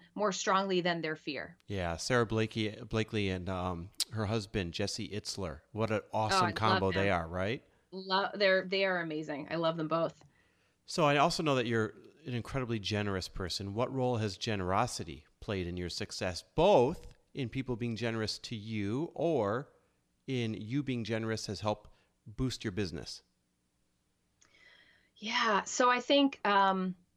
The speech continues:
Speaker 1: you know, I, I think I go all the way back to my very first program that I did. And there was a woman in there, her name was Zoe Richards,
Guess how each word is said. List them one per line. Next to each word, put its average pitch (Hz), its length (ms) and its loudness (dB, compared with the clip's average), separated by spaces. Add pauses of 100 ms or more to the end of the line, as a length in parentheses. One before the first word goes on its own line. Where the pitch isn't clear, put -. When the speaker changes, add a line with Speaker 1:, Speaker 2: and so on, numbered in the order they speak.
(720)
Speaker 1:
you - 80 -2
know, 262 120 6
I, - 200 2
I 247 80 0
think 269 260 -4
I 233 60 -2
go 240 160 0
all 254 200 4
the 277 100 -4
way 240 120 -4
back 180 420 2
to 190 220 -6
my 175 220 -2
very 196 600 -2
first 190 360 -2
program 175 480 0
that 160 120 0
I 156 120 2
did. 160 420 0 (460)
And 190 380 4
there 196 240 4
was 190 380 4
a - 60 -2
woman 208 300 2
in 190 80 0
there, 175 140 4
her 180 100 -2
name 185 160 2
was 175 120 -2
Zoe 175 340 4
Richards, 165 680 -2